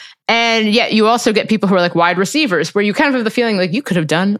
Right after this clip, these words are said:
literally anything, but this is what you do and you're the best in the world at it. And I just think that there is something, something about that, especially when you see the full field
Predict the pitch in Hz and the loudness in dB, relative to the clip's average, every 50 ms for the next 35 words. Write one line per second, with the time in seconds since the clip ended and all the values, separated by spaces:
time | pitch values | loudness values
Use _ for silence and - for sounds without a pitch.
0 | _ - - 156 160 165 175 185 208 208 220 226 233 254 277 269 254 202 - - | _ -4 -2 -2 0 0 0 0 0 0 0 0 0 2 2 0 0 0 0 -2
1 | - 190 - 160 147 - - - 190 170 151 175 165 185 208 185 185 180 160 170 | -2 -2 -2 -4 -2 -2 -4 -2 -4 -2 -2 -2 -2 -2 -2 0 0 0 0 0
2 | 165 160 165 160 156 - - 151 - - 156 160 156 151 160 165 170 - - 127 | 0 -2 -2 -2 -2 -4 -4 -4 -4 -4 -2 0 0 0 0 0 -2 -2 -4 -4
3 | 127 - 104 - _ - - - _ _ - - - _ _ - - 247 247 247 | -4 -4 -6 -8 _ -18 -20 -20 _ _ -20 -20 -20 _ _ -2 0 2 2 2
4 | 247 240 240 240 233 240 233 - - - _ _ _ _ _ _ _ _ _ _ | 2 2 0 0 0 0 -2 -4 -6 -16 _ _ _ _ _ _ _ _ _ _
5 | _ _ _ _ - - - _ - 214 240 220 269 254 - - 247 233 - - | _ _ _ _ -20 -20 -12 _ -2 0 0 2 0 -2 0 -2 -2 -2 0 -2
6 | 190 - - - 196 196 185 185 180 - - 214 220 214 226 208 202 196 190 190 | -4 -2 0 0 2 2 2 0 -2 -2 -2 -2 -2 0 0 0 0 0 0 -2
7 | 175 175 - - _ _ _ _ _ _ _ _ _ _ _ _ _ _ _ - | -4 -4 -10 -16 _ _ _ _ _ _ _ _ _ _ _ _ _ _ _ -12
8 | - - 269 277 262 320 302 269 240 180 220 208 208 208 - - - 196 190 185 | -4 -2 0 0 2 2 2 2 2 2 2 0 0 0 -2 -2 0 0 2 2
9 | 185 - - 196 - - 247 240 254 240 - 285 262 247 240 220 214 208 208 208 | 0 0 -2 -4 -2 0 0 0 0 0 0 0 2 2 2 0 0 0 0 0
10 | 190 - - 226 233 208 214 214 - - 202 196 202 196 - - 180 170 170 165 | -2 -2 -2 -2 -2 -2 -4 -4 -2 -2 -2 -2 -2 -4 -4 -2 -2 0 2 0
11 | 156 151 156 - - | 0 -2 -2 -6 -12